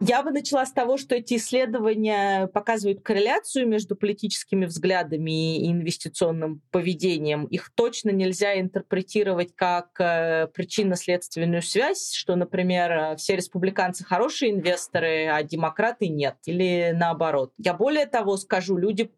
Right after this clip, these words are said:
когда их политические взгляды совпадают с текущим правительством, они даже более сильные рисковые проекты берут на себя, ожидая какого-то благоприятного не только рынка, но и вообще общих условий. Они с большей вероятностью детей заводят,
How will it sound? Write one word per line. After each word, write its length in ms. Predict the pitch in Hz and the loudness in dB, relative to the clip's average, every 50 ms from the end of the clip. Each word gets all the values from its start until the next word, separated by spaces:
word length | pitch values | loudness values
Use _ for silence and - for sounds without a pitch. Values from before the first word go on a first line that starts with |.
| _ _ _ | _ _ _
когда 400 | - 190 180 185 180 214 214 208 | -2 0 0 2 2 2 2 2
их 160 | 202 196 202 | 2 0 -2
политические 480 | - - 202 196 208 220 214 - - 196 | -2 -4 -4 -2 -2 -4 -4 -2 -2 -2
взгляды 400 | 180 180 175 185 208 196 185 175 | -2 0 0 0 0 0 -2 -4
совпадают 480 | - - 190 - - 196 185 196 190 185 | -6 -6 -6 -2 -2 0 0 0 -2 -2
с 80 | - | -4
текущим 420 | - - - - 190 - - 190 185 | -10 -8 -4 -4 -4 -2 0 -2 0
правительством, 680 | - 185 180 226 294 294 262 - - - 208 190 190 | 2 2 2 2 0 -2 -6 -6 -2 0 0 0 2
они 180 | 185 190 190 190 | 0 0 0 0
даже 280 | 180 180 170 - 175 | 0 0 0 -2 -4
более 440 | 156 147 175 240 277 294 277 247 226 | -4 0 0 2 2 2 2 2 0
сильные 920 | 226 214 - - 220 226 214 202 190 185 180 175 175 170 170 165 165 156 147 | 0 -2 -4 -2 0 0 0 2 0 0 0 0 0 0 0 0 0 0 0
рисковые 560 | 165 170 175 - - - 233 214 180 185 180 175 | 0 -2 -2 -4 -2 0 0 2 2 0 0 0
проекты 540 | 175 208 190 185 185 185 185 - _ 190 | 0 0 2 2 2 0 -2 -2 _ -4
берут 420 | 170 135 175 175 175 175 175 175 - | -2 0 0 0 0 0 -2 -4 -2
на 100 | 170 160 | -2 -2
себя, 800 | 160 - - 180 160 147 170 160 156 151 147 147 143 143 143 | -2 -2 -4 -4 0 0 2 2 2 2 2 2 2 2 0
ожидая 540 | - - 160 160 156 170 156 165 180 170 160 | 0 0 -2 -2 -4 -4 0 0 2 2 0
какого-то 500 | 160 - 156 - - 175 160 151 - - | -2 -6 -8 -4 -2 -2 -2 -2 -4 -6
благоприятного 920 | 151 147 156 151 156 156 156 190 180 180 175 180 175 170 - - 160 151 147 | -2 -2 -2 -2 -4 -4 -2 -2 0 2 2 2 0 -2 -4 -4 -2 -2 0
не 160 | 160 160 165 | 0 -2 -2
только 340 | 165 214 214 214 214 - 196 | 0 0 0 0 0 -2 0
рынка, 460 | 180 175 196 208 208 196 - 190 165 | 0 2 0 0 0 0 -2 -2 -2
но 140 | 160 160 160 | 0 0 0
и 20 | |
вообще 320 | 160 170 165 - - - 170 | 0 0 0 -2 -2 0 2
общих 400 | - 226 - - - 262 233 - | 2 2 0 -2 -6 -6 -2 -2
условий. 560 | 202 196 - - 185 180 175 165 156 156 151 | -2 -2 0 0 0 0 0 0 0 0 0
Они 220 | 156 156 165 165 | 0 0 -2 -2
с 60 | 160 147 | -4 -2
большей 320 | 175 180 180 175 - 180 | 0 -2 -2 0 0 0
вероятностью 540 | 165 165 165 165 165 - 151 - - - 160 | 0 2 2 0 -2 -4 -8 -10 -8 -6 -6
детей 340 | 139 151 147 - 240 262 285 | -4 -4 -2 0 0 0 2
заводят, 580 | 247 220 196 170 160 160 156 151 139 - - | 2 0 0 2 0 0 2 0 -2 -2 -4